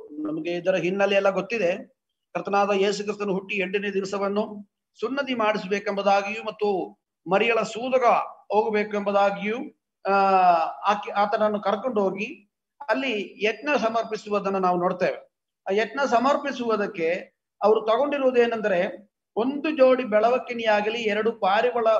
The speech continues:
ಮರಿಗಳನ್ನಾಗಲಿ ಬಲಿ ಕೊಡಬೇಕಾಗಿತ್ತು. ಆದ್ರೆ ಅವರು ತಗೊಂಡೋಗಿದ್ದು ಅದರಲ್ಲಿ ಒಂದು ಎಂಬುದಾಗಿ ನಾವು ನೋಡ್ತೇವೆ. ಆದ್ರೆ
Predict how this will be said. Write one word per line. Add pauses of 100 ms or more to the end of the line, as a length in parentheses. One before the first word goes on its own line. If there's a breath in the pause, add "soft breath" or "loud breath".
(120)
ಮರಿಗಳನ್ನಾಗಲಿ
ಬಲಿ
ಕೊಡಬೇಕಾಗಿತ್ತು. (480)
ಆದ್ರೆ
ಅವರು
ತಗೊಂಡೋಗಿದ್ದು
ಅದರಲ್ಲಿ
ಒಂದು (600)
ಎಂಬುದಾಗಿ
ನಾವು
ನೋಡ್ತೇವೆ. (280)
ಆದ್ರೆ